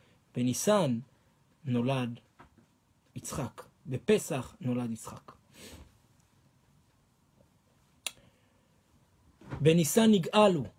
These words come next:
ובניסן עתידים להיגאל. ככה אומרת הגמרא, יש בזה דעות שונות, יש בזה תוספות שונות, אבל זה הבסיס. בניסן נגאלו,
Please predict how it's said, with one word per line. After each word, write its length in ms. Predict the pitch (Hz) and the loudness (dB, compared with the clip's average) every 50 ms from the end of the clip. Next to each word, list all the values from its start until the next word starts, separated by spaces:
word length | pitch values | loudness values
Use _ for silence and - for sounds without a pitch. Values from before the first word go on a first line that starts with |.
| _ _ _ _ _ _ _ _ _ _ _ _ _ _ _ _ _ _ _ _ _ _ _ | _ _ _ _ _ _ _ _ _ _ _ _ _ _ _ _ _ _ _ _ _ _ _
ובניסן 840 | 139 123 127 139 139 135 127 - - 190 180 165 160 156 151 147 143 147 - _ _ _ | -4 0 2 2 2 0 -2 0 0 2 2 2 2 0 -2 -4 -6 -8 -10 _ _ _
עתידים 460 | 135 127 - 127 120 120 135 135 131 | -10 -6 -4 -4 -2 0 0 0 0
להיגאל. 480 | 123 123 117 110 117 - - - 117 127 - _ _ _ _ _ _ _ _ _ - | 0 -2 -2 -2 -6 -8 -10 -10 -14 -14 -20 _ _ _ _ _ _ _ _ _ -4
ככה 220 | 185 180 151 165 | -4 -2 0 0
אומרת 360 | 156 143 143 147 139 135 117 | 0 0 0 0 -2 -2 -4
הגמרא, 500 | 131 117 117 123 131 143 180 196 190 175 156 - _ _ _ _ _ _ _ _ - _ _ _ _ _ | -6 -2 0 0 2 4 2 2 2 -2 -6 -10 _ _ _ _ _ _ _ _ -20 _ _ _ _ _
יש 120 | 156 131 | -6 -4
בזה 280 | 120 139 127 120 131 120 | -2 -2 -2 -2 -4 -4
דעות 300 | 110 117 135 170 185 175 | -2 0 0 0 0 0
שונות, 420 | - 185 170 156 147 139 131 - | 0 0 0 0 0 -4 -6 -6
יש 160 | - 139 123 | -8 -10 -8
בזה 440 | 131 139 131 120 127 127 123 120 117 107 104 - - _ _ _ _ - - _ | -6 -6 -6 -6 -6 -6 -6 -8 -10 -12 -16 -20 -20 _ _ _ _ -20 -20 _
תוספות 500 | - - 131 - - 139 - - 220 202 | -8 -8 -6 -6 -6 -8 0 0 0 0
שונות, 400 | - - 175 160 156 147 139 - _ _ _ _ _ _ _ _ _ _ _ _ _ _ _ _ _ _ _ _ _ _ _ _ _ _ _ _ _ _ _ _ _ _ _ _ _ _ _ _ _ _ _ _ - - _ _ _ _ - - - - | 2 0 0 0 0 -2 -4 -8 _ _ _ _ _ _ _ _ _ _ _ _ _ _ _ _ _ _ _ _ _ _ _ _ _ _ _ _ _ _ _ _ _ _ _ _ _ _ _ _ _ _ _ _ -18 -18 _ _ _ _ -20 -20 -12 -8
אבל 180 | 135 131 147 143 | -2 0 0 4
זה 160 | 139 208 208 | 4 4 4
הבסיס. 500 | 196 180 165 - 196 160 - - - - _ _ _ _ _ _ _ _ _ _ _ _ _ _ _ _ _ _ _ _ _ _ _ _ _ | 4 2 0 0 -2 -4 -4 -4 -10 -14 _ _ _ _ _ _ _ _ _ _ _ _ _ _ _ _ _ _ _ _ _ _ _ _ _
בניסן 480 | - 143 151 160 165 147 - 226 220 214 | 0 2 2 2 0 -2 0 2 2 4
נגאלו, 560 | 190 165 143 - 185 190 185 190 185 180 170 | 2 0 0 0 0 0 2 2 0 -2 -4